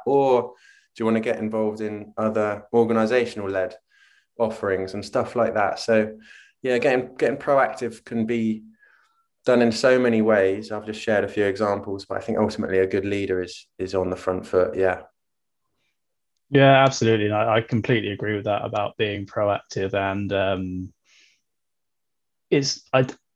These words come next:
Speaker 2: I think we see a lot of stuff on LinkedIn at the moment that may just be kind of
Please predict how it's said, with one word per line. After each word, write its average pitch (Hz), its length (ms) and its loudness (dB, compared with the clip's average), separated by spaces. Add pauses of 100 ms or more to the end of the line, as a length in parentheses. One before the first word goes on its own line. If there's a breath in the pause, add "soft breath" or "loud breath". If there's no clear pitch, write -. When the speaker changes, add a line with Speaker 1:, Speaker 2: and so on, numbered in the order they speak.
(100)
Speaker 2:
I - 80 0
think 156 260 2
we 139 80 4
see 139 200 4
a 123 80 6
lot 117 240 2
of 113 80 -8
stuff 107 260 -2
on 104 160 -2
LinkedIn 107 340 -4
at 92 60 -6
the 80 80 -8
moment 95 360 -4
that - 200 -6
may 104 280 0
just 101 360 -4
be 95 640 -2 (760)
kind 101 200 -2
of 104 160 -2